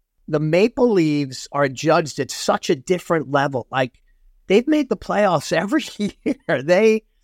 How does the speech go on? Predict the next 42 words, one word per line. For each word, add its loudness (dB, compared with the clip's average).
you -2
know, 2
I, -12
I 4
think -4
the -2
step -2
they 0
made 0
this -4
past -8
year, 0
getting 0
through -2
that -2
first -2
round 2
of 0
the -2
playoffs, 0
people -6
don't 2
realize 0
what -4
a 0
massive -4
moment 0
that 0
was 0
for -10
this -2
team 0
and 0
this -6
group 0
of -20
players. 2
And, -2
and -2
I 2
still 0
think, -2